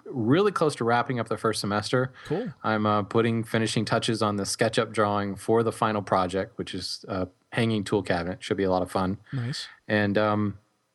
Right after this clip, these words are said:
Speaker 1: looking forward to that. It's gonna be a lot of fun. I'm, I'm excited to kind of finish that first semester and get some feedback on the lesson plan that I built last October and how it actually helped people.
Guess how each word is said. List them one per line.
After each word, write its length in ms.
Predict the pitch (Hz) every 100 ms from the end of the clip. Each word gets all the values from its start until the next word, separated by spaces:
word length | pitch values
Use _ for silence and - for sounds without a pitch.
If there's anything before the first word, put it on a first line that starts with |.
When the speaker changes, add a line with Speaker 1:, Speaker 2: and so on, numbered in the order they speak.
| -
Speaker 1:
looking 240 | 127 180 208
forward 280 | 214 208
to 40 | 104
that. 160 | 90 85
It's 80 | -
gonna 160 | 127
be 80 | 123
a 60 | 123
lot 160 | 120
of 60 | 107
fun. 180 | - 107
I'm, 240 | 92 95 -
I'm 360 | 104 104 - 101
excited 440 | - 135 127 104
to 160 | 113 101 -
kind 180 | 117 98
of 60 |
finish 380 | - 123 117 117
that 180 | 101 101
first 280 | - 104 -
semester 480 | 104 101 - 95
and 180 | 92 92
get 160 | 95 98
some 160 | 98
feedback 560 | 90 107 98 101 92 90
on 260 | 92 90 - - - - _ -
the 100 | 101
lesson 400 | 113 135 - 110
plan 340 | - 113 107
that 120 | 101
I 80 | 98
built 320 | 92 110 110 -
last 400 | 107 104 - 107
October 640 | 92 - 107 98 87 85
and 100 | 90
how 160 | 98 98
it 60 |
actually 340 | 92 87 - 107
helped 200 | 98 -
people. 420 | 85 80 85